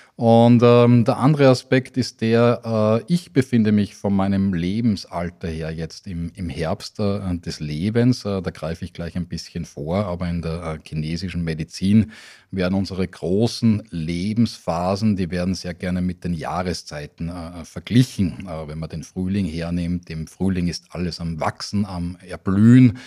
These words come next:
So sagt man, dass die Kindheit mehr dem, äh, Frühling entspricht und, äh, der Sommer entspricht mehr unseren jungen, äh, erwachsenen, äh,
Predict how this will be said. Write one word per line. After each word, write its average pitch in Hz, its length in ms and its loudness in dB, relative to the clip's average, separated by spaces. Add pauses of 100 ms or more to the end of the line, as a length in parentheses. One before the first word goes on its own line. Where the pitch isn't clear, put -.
(300)
So - 120 -14
sagt 85 340 -8
man, 98 140 -4
dass 85 160 -8
die - 80 -20
Kindheit 92 640 -2
mehr 82 140 -6
dem, 78 320 -10
äh, 80 100 -20
Frühling 113 440 4
entspricht 104 760 -2
und, 82 240 -8
äh, 78 320 -12
der - 140 -14
Sommer 98 520 -2
entspricht 90 540 -10
mehr 82 220 -6
unseren 78 440 -10
jungen, 104 680 2
äh, 90 240 -8
erwachsenen, 95 840 -4
äh, 92 240 -12